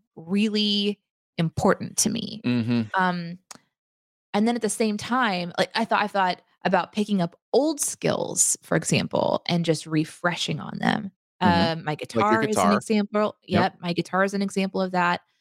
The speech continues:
Speaker 1: I thought about picking up crafting that I used to do a long time ago. I used to, like, create jewelry, and I would sew beads together to make these really thick bands of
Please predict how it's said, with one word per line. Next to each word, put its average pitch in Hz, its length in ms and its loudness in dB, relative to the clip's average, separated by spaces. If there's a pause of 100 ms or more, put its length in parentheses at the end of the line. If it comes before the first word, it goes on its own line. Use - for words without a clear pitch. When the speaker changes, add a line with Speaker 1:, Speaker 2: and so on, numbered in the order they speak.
(240)
Speaker 1:
I 170 80 -2
thought 208 200 -2
about 226 240 -2
picking 196 280 -2
up 175 160 2 (180)
crafting 214 720 0
that 220 120 0
I - 40 0
used 214 280 0
to 220 80 0
do 214 180 2
a 214 40 2
long 196 260 -2
time 190 220 0
ago. 196 200 0
I 180 40 2
used 185 280 -2
to, 180 120 0
like, 160 280 2 (320)
create 175 460 0
jewelry, 180 640 0
and 160 100 0
I 151 60 0
would 139 120 0
sew 170 440 0
beads 160 420 -2
together 170 360 2
to 165 80 -2
make 151 160 -12
these 160 200 -6
really 156 340 2 (300)
thick 156 200 -2
bands 147 460 0
of 120 240 2